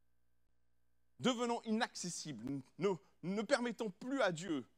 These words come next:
<laughs> de faire ce qu'il a fait. Et ainsi se dégager de, de l'autorité divine, de se dégager du courroux céleste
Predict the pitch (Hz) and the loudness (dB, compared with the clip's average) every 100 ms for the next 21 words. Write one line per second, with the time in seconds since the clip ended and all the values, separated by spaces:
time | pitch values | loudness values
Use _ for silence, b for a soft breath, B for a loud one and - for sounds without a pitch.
0 | - 139 - _ _ _ - 156 151 180 | -16 -14 -16 _ _ _ -6 -6 -4 -8
1 | - - 151 139 - 127 - _ _ _ | -8 -8 -6 -4 -4 -6 -6 _ _ _
2 | _ _ _ _ _ _ 156 196 214 277 | _ _ _ _ _ _ 6 6 6 -2
3 | 247 208 180 233 233 196 254 208 185 143 | 0 0 2 6 6 4 0 4 4 4
4 | b b 139 180 208 208 208 185 233 180 | b b 4 4 4 2 -2 0 0 0
5 | 175 214 240 233 - B 135 180 180 196 | 0 2 4 2 0 B -2 0 2 2
6 | 165 240 233 202 208 185 - 196 233 294 | 2 4 4 4 0 -2 -2 0 0 4
7 | 202 190 214 - | 4 4 0 -2